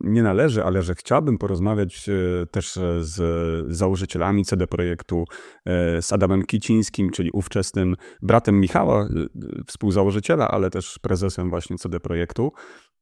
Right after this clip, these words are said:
E, wydawało mi się też, że to będzie ciekawe i dopiero później, tak jakby, wiesz, taka myśl, nie, nie, nie, to muszą być sami deweloperzy, sami, tylko i wyłącznie ludzie, którzy rzeczywiście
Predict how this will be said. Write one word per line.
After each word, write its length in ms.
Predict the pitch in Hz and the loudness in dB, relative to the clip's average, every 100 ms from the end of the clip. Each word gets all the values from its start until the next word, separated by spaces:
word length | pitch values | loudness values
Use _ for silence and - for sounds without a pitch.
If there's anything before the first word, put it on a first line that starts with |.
| - | -2
E, 380 | 95 92 90 | 0 2 0
wydawało 420 | 90 95 101 95 95 | 0 0 0 2 0
mi 80 | |
się 100 | 95 | -2
też, 160 | - 98 | -4 -4
że 120 | 98 | -4
to 100 | 92 | -4
będzie 220 | 92 92 | -4 -4
ciekawe 340 | - 107 104 127 | -8 -4 0 0
i 60 | 123 | 0
dopiero 320 | 107 117 107 | 0 2 2
później, 520 | 107 123 110 107 107 | 4 4 6 4 2
tak 220 | - 98 | -2 -2
jakby, 240 | 107 95 98 | 0 0 2
wiesz, 180 | 98 - | 0 0
taka 240 | 101 101 | 0 2
myśl, 320 | 101 101 - 98 | 4 2 0 2
nie, 240 | 113 135 | 4 6
nie, 120 | 131 | 4
nie, 180 | 123 107 | 4 2
to 120 | - | 2
muszą 340 | 110 113 - 107 | 2 2 0 -2
być 180 | 104 - | -2 -4
sami 600 | - 113 110 110 107 110 | -2 0 2 2 0 -2
deweloperzy, 720 | 92 104 98 98 - 101 87 | -2 -2 0 -2 0 -2 -2
sami, 600 | 82 - - 123 131 127 117 | -6 -6 0 2 4 2 2
tylko 320 | 170 151 123 | 0 2 2
i 40 | |
wyłącznie 340 | 110 113 - 104 | 2 -2 -2 -2
ludzie, 240 | 107 104 | -2 -2
którzy 300 | - 104 107 | -4 -6 -4
rzeczywiście 1000 | 101 117 - 107 120 131 - - 120 | -2 -4 -4 -6 -2 -2 -4 -4 -4